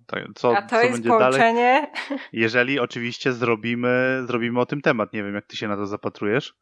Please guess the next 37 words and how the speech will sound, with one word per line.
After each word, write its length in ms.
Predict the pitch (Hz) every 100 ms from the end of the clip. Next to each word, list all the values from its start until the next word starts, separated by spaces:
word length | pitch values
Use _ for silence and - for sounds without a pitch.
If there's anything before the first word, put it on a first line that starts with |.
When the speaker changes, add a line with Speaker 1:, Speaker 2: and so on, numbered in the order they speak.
| _ _ _ _ -
Speaker 2:
Nie 280 | 226 202
wiem. 160 | 190 185 226
Ja 180 | 254
w-, 240 | 269 277 -
ja 140 | 262
zawsze 280 | 302 294 262
wychodzę 340 | 254 262 247
z 20 | 240
założenia, 460 | 226 233 226 226
że 140 | 233 214
wolę 260 | 214 214
po 120 | 214
prostu 260 | 208 214 220
mówić 240 | 208 208
o 40 | 202
tym, 160 | 196
co 160 | 196 202
lubię, 320 | 196 196 233 - - - -
a 80 | 202
to, 120 | 202
co 140 | - 208
nie 140 | 208
lubię, 460 | 208 202 202 196 -
bardziej 340 | 196 202 202 196
zostawić, 480 | 196 - 226 339 -
ale 160 | - 311 508 523 480 453
jest 340 | - 285 247 220
jakiś 240 | 190 -
pomysł. 340 | - 190 185 -
Może 160 | 226 226
mnie 160 | 220
przekonasz 480 | 220 - 190 185 175
do 120 | 190
tego. 300 | - 202 - - _
Speaker 1:
Zobaczymy. 640 | - - 165 160 123 101 98 _ _
No, 300 | 190 180 196 190 - - -
Speaker 2:
Zobaczymy. 540 | 214 196 - 175 170